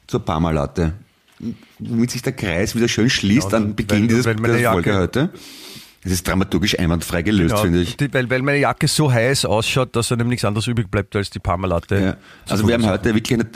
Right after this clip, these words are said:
Speaker 1: tadellose Dramaturgie im
Speaker 2: Land.
Speaker 1: Podcast. Der Podcast mit der Quersumme neun, ja. Und,
Speaker 2: Ja.
Speaker 1: äh, ja, mehr kann man eigentlich nicht sagen. Und ich, ja.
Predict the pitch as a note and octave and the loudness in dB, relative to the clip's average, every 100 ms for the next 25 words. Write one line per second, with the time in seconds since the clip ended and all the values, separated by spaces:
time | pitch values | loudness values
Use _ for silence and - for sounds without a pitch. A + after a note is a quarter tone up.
0 | - - E2+ A2 C3 C3+ B2+ G#2 A2 - | -18 -8 -4 0 2 2 2 0 0 0
1 | F#2 A#2 B2 F#2+ - B2 C3 D#3 - - | 2 2 2 0 0 0 0 0 -10 -20
2 | - - _ - - G2+ - G#2+ - C3+ | -20 -20 _ -20 -4 -4 0 -2 0 -2
3 | B2 A#2 - G2+ - F2 F#2 - G2+ F2 | 2 -2 2 0 2 0 0 0 2 2
4 | - G2+ E2+ D2+ D2+ G#2 E3+ A3 - - | 0 0 2 2 2 4 4 4 0 -8
5 | D#2+ E2+ D#3+ F#3 - _ _ _ _ _ | -2 0 0 -2 -6 _ _ _ _ _
6 | - _ _ _ _ _ _ - G2+ G#2 | -20 _ _ _ _ _ _ -4 0 2
7 | G#2 - A2+ F#2 F2+ F2+ F2 E2+ F2 - | 0 -2 -4 0 0 2 2 0 -2 -10
8 | - - G2+ C#3+ A2+ D2+ C#2 - _ _ | -20 -8 0 2 2 0 -4 -12 _ _
9 | _ _ _ _ - G2+ G2+ G#2 G#2+ G#2 | _ _ _ _ -2 2 2 0 2 2
10 | A2+ G2 A2+ B2 A#2 - - D2 G#2+ D3 | 4 2 2 2 -2 -4 -4 0 2 2
11 | B2+ A#2 A#2 G#2+ F#2 G#2+ G2+ - - - | 2 2 0 0 0 0 -2 -10 -14 -18
12 | - - - - - - - _ _ _ | -20 -20 -20 -20 -20 -20 -20 _ _ _
13 | _ _ - _ - A2 G#2+ E2+ | _ _ -20 _ -4 0 2 0